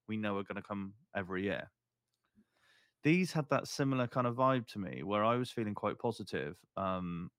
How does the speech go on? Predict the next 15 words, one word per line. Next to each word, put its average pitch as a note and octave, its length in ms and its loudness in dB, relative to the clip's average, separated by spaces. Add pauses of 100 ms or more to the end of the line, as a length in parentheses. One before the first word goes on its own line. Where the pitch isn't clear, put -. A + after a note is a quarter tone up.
(120)
about, G2 560 2 (840)
about A2 400 2
the, F#2+ 160 -8 (180)
the A2 100 -4
moments F#2+ 420 -2
themselves. F#2 840 -2 (560)
However, A2+ 560 6
um, G#2+ 300 2 (1120)
obviously A#2+ 280 -2
the G#2 120 -6
challenge C#3 420 2
rewards A#2+ 420 2
are - 40 -16
quite G2+ 180 2
appealing. A2 520 -2